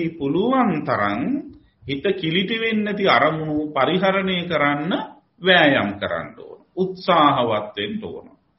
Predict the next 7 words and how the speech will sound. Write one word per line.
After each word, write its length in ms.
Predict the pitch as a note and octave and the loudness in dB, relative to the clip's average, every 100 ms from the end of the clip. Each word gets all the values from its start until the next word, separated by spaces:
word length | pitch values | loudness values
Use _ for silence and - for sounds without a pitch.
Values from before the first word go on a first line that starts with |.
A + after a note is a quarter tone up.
| _ _ _ _ _ _ _ - | _ _ _ _ _ _ _ -8
එතකොට 300 | C#3 D#3+ D#3 D3 D3 - - - - - | 0 2 4 2 2 -4 -16 -20 -20 0
කෙලෙස් 400 | G3 G#3 C4 - - | 4 6 6 2 -4
ඇති 360 | F3+ F3+ A3 A3+ | 0 2 2 2
වෙන 240 | A#3 A3+ A3+ | 2 2 0
සුළු 400 | - C4+ G#3+ A3 F#3 | 0 -2 0 -2 -2
නිමිත්තක් 580 | D3 D3+ E3 F#3 - - F#3+ - - | 2 4 4 0 0 4 4 2 -2
ආවොත් 680 | B2+ A2+ A#2 D3 F#3+ F#4 | 2 4 4 4 2 0